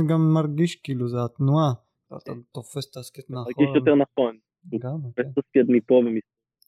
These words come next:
Speaker 1: לא שאני יודע, אבל זה נראה
Speaker 2: אז
Speaker 1: ככה. הייתי עושה שלוש מאות שישים עם נוז גרב.
Speaker 2: הייתי מנסה נוז גרב עד היום. אני עושה ב-, אני עושה נוז גרב בהיפים. אז כאילו באותו ערב הייתי ממש קרוב,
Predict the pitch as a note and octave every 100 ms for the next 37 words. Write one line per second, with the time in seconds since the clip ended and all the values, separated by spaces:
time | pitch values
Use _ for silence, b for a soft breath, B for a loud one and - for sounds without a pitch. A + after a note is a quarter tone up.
0 | - C3+ - D3 D3 C#3 C3+ F#3 E3+ C#3
1 | C3 C3 C3+ G#2 G2+ - B2 C#3+ D#3+ F3
2 | E3+ E3+ E3 D#3 D3+ G3 F3+ D3 C#3+ _
3 | _ _ C#3 C#3+ F3 D3 C3 B2 A2 _
4 | _ _ - C3+ D#3 G3 E3 - D#3+ C#3+
5 | D3 A#2+ G#2 F#2 _ _ A#2+ B2+ B2 A2+
6 | _ _ _ - A2 G#2+ - A#2 A2 A2
7 | G#2+ G#2+ A2+ A2+ A2 C3 B2 A#2+ A2 G#2+
8 | G#2 A#2 A2 A2+ F#2 _ _ _ _ _
9 | - A#2+ G#2+ _ - C3+ C#3 C#3+ C#3 C3+
10 | C3 B2+ C#3+ B2+ C3 C3 B2 B2 A#2+ B2+
11 | A#2 A2+ A2+ - - A2+ G#2+ G#2+